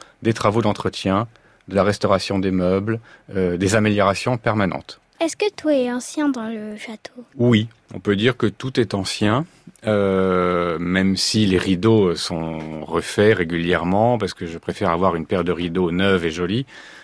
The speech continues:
Speaker 1: plutôt que des rideaux en lambeaux. Donc, euh, toute la décoration est refaite régulièrement. Quand il faut recouvrir un fauteuil, on va mettre un tissu neuf sur le fauteuil, bien sûr.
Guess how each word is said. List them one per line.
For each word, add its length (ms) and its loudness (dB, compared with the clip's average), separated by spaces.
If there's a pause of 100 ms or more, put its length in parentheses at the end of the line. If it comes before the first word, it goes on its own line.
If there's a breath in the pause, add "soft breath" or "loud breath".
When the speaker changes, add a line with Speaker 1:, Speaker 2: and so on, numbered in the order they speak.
(180 loud breath)
Speaker 1:
plutôt 320 -4
que 100 -4
des 320 -2
rideaux 300 -2
en 80 -2
lambeaux. 400 2 (360 loud breath)
Donc, 380 0
euh, 840 2 (100)
toute 160 -16
la 80 -2
décoration 800 0
est 100 -2
refaite 640 -4
régulièrement. 580 -2 (760)
Quand 200 -4
il 40 -8
faut 140 -2
recouvrir 500 2
un 20 2
fauteuil, 560 0
on 200 -2
va 440 -2
mettre 260 -4
un 40 -10
tissu 360 -6
neuf 280 0
sur 200 -6
le 80 2
fauteuil, 360 0
bien 160 -6
sûr. 180 -8